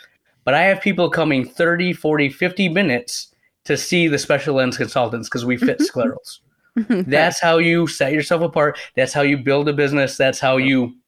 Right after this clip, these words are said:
Speaker 1: you separate yourself. So I'm changing my story, right?
Speaker 2: Love it.
Speaker 1: That, that's how I see it as. That's why I started that. It's a little bit different because w-,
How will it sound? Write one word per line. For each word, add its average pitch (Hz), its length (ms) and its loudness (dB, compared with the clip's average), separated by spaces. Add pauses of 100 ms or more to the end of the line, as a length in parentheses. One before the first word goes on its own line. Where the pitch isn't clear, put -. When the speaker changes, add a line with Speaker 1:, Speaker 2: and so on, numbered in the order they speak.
(160)
Speaker 1:
you 151 220 0
separate 143 300 0
yourself. - 360 -4
So - 220 -2
I'm 160 200 0
changing 151 480 0
my 120 120 0
story, - 560 -6 (380)
right? 135 160 2
Speaker 2:
Love 147 120 0
it. 165 60 -2
Speaker 1:
That, 160 180 2
that's 165 220 2
how 165 180 2
I 143 80 2
see 143 220 0
it 131 80 2
as. 117 140 0 (260)
That's 143 240 2
why 170 140 4
I - 20 -2
started 143 400 0
that. 135 260 2
It's 151 160 -4
a 131 60 -2
little 143 260 2
bit 156 220 -2
different 147 320 0
because 127 260 -2 (760)
w-, 170 200 0